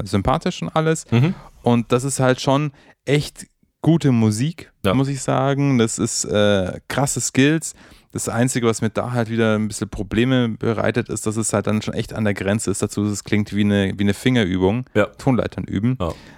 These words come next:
Speaker 2: Du,
Speaker 1: Aber
Speaker 2: du
Speaker 1: es
Speaker 2: kennst
Speaker 1: ist
Speaker 2: mein
Speaker 1: halt,
Speaker 2: Problem mit
Speaker 1: sag
Speaker 2: Prog
Speaker 1: ich
Speaker 2: und es
Speaker 1: mal,
Speaker 2: ist genau, es ist genau das eigentlich.
Speaker 1: aber es
Speaker 2: Ist
Speaker 1: ist,
Speaker 2: es noch
Speaker 1: es ist ein,
Speaker 2: songdienlich
Speaker 1: es ist
Speaker 2: oder
Speaker 1: Metal
Speaker 2: ist, ja.
Speaker 1: und es ist ein Metal, den, der jetzt nicht der typische Metal ist, aber der, den ich respektieren kann. Und ich kann halt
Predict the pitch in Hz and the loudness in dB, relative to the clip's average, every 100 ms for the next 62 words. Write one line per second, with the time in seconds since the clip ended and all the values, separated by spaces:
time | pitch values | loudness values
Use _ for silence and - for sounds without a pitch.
0 | - - 113 120 120 98 - 101 - 98 | -18 -2 2 4 4 2 2 2 2 2
1 | 95 - 95 95 95 - 104 98 135 135 | 2 2 4 4 2 2 2 2 2 4
2 | 127 123 101 90 87 87 78 87 90 87 | 4 4 2 4 2 2 0 -2 0 0
3 | 92 85 82 85 78 76 - 82 85 76 | 0 2 2 2 0 -2 -4 -4 -2 -2
4 | 104 117 123 - 98 101 92 - 101 113 | 0 2 2 2 0 0 0 2 4 4
5 | 151 113 104 104 - 98 95 123 151 175 | 6 6 6 4 4 2 4 4 4 2
6 | 175 170 165 _ - 131 131 120 - 135 | 2 2 -4 _ -2 2 2 2 0 -2
7 | - 120 123 135 127 123 123 123 117 104 | 0 2 0 0 0 2 2 2 0 -2
8 | 113 110 110 110 - 131 - _ - 113 | 2 4 4 2 0 -2 -2 _ -8 -2
9 | 147 - - 147 131 123 147 113 131 147 | 0 0 0 2 2 0 -2 0 -2 -2
10 | - - - - - 113 117 113 101 110 | -10 -16 -20 -18 -4 0 2 2 2 2
11 | 107 107 110 - _ _ - 117 127 - | 2 2 -2 -4 _ _ -4 -2 0 -2
12 | 120 - 135 123 95 90 95 98 123 117 | -2 0 0 0 -4 -4 -4 -4 -6 -6
13 | 127 123 | -2 -4